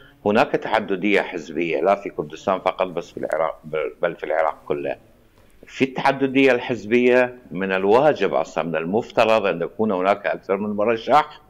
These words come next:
وأن يتم، آه، اختيار الذي ينال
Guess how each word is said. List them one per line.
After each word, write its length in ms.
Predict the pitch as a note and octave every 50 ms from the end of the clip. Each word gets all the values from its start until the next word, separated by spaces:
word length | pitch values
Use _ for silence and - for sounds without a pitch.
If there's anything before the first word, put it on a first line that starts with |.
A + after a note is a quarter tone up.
| _ _ _ _ _ _ _
وأن 260 | - G2+ G2 G2+ G#2
يتم، 420 | F#2 E2+ - - A2+ A2+ C#3 B2 - -
آه، 360 | - G2 F#2+ F#2+ F2+ F2 E2+ - - _ _ _ _ _ _ -
اختيار 720 | F2 - - - - G2+ F#2+ F#2 G#2 A#2 B2 C3+ C#3+ D3+ - - - - - _ - - -
الذي 560 | G2 G2+ G2 G2 G2 F#2+ G#2 A#2 A#2 A#2 A2+
ينال 520 | F#2+ F#2+ F#2 F#2+ G2 G2+ A2+ A#2+ C3 B2+